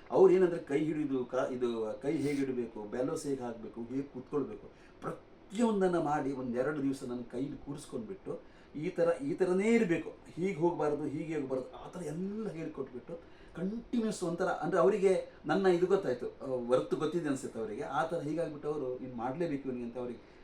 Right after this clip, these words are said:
ಆಮೇಲೆ ಹೇಳಿದ್ರು, "ಮೂರು ತಿಂಗಳು ಇರ್ತುಕೊಂಡು ನೀನು, ನಿಂಗೆ ಏನು ಹೇಳ್ಕೊಡ್ಲಿಲ್ಲ ನಾನು, ಆದ್ರೆ ನಾನು ಹೇಳ್ಕೊಟ್ಟಿದ್ದು ಮಾತ್ರ ನಿಂಗೆ ಮೂರು ತಿಂಗಳಲ್ಲ, ಮೂರು ಯುಗಕ್ಕೆ ಬರುತ್ತೆ, ಅಷ್ಟು, ಅಷ್ಟು ಹೇಳ್ಕೊಡ್ತೀನಿ ನಾನು, ಅಷ್ಟು ಬೇಸಿಕ್ ಹೇಳ್ಕೊಡ್ತೀನಿ" ಅಂತ ಹೇಳ್ಬಿಟ್ಟು ಅಷ್ಟು ಮೂರು ತಿಂಗಳಲ್ಲಿ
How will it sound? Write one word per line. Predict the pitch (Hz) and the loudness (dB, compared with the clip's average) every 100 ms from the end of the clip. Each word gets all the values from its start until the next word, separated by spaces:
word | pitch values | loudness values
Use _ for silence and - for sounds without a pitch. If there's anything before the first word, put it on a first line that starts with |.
| - - - | -20 -20 -16
ಆಮೇಲೆ | - 143 135 | -10 -8 -6
ಹೇಳಿದ್ರು, | 139 - - 139 | -8 -10 -14 -12
"ಮೂರು | 147 | -10
ತಿಂಗಳು | 139 135 | -6 -4
ಇರ್ತುಕೊಂಡು | 123 - - 110 | -4 -8 -12 -12
ನೀನು, | 107 104 - - - - 120 | -12 -14 -18 -20 -20 -16 -10
ನಿಂಗೆ | 123 123 120 117 | -4 -2 -2 0
ಏನು | 139 135 | 0 2
ಹೇಳ್ಕೊಡ್ಲಿಲ್ಲ | 135 127 113 110 101 | 0 0 -4 -8 -12
ನಾನು, | 101 | -12
ಆದ್ರೆ | 117 151 143 | -8 -6 -4
ನಾನು | 123 127 | -4 -2
ಹೇಳ್ಕೊಟ್ಟಿದ್ದು | 131 180 170 - 135 | -2 -2 -4 -6 -8
ಮಾತ್ರ | 127 123 113 | -6 -8 -8
ನಿಂಗೆ | 113 107 107 - - - - | -10 -10 -12 -14 -20 -20 -12
ಮೂರು | 127 160 | -4 -4
ತಿಂಗಳಲ್ಲ, | 156 160 131 113 127 131 | -4 -4 -4 -2 -4 -4
ಮೂರು | 127 151 | -6 -4
ಯುಗಕ್ಕೆ | 135 143 175 135 | -2 -2 -2 -2
ಬರುತ್ತೆ, | 117 110 | -4 -6
ಅಷ್ಟು, | 117 117 - - - | -10 -8 -8 -8 -12
ಅಷ್ಟು | - 120 | -10 -8
ಹೇಳ್ಕೊಡ್ತೀನಿ | 143 143 - 104 | -6 -8 -12 -14
ನಾನು, | - 120 - - 104 - | -12 -12 -14 -16 -16 -10
ಅಷ್ಟು | - - 147 | -10 -8 -8
ಬೇಸಿಕ್ | 123 147 143 | -4 -4 -4
ಹೇಳ್ಕೊಡ್ತೀನಿ" | 131 113 107 - 110 | -8 -8 -12 -16 -14
ಅಂತ | 104 104 | -14 -16
ಹೇಳ್ಬಿಟ್ಟು | 104 - - - - - - - - - | -18 -18 -20 -20 -16 -16 -16 -20 -20 -16
ಅಷ್ಟು | 120 - 196 | -16 -8 -4
ಮೂರು | 131 123 147 143 | -2 -2 -6 -6
ತಿಂಗಳಲ್ಲಿ | 127 120 120 165 135 | -8 -8 -8 -8 -8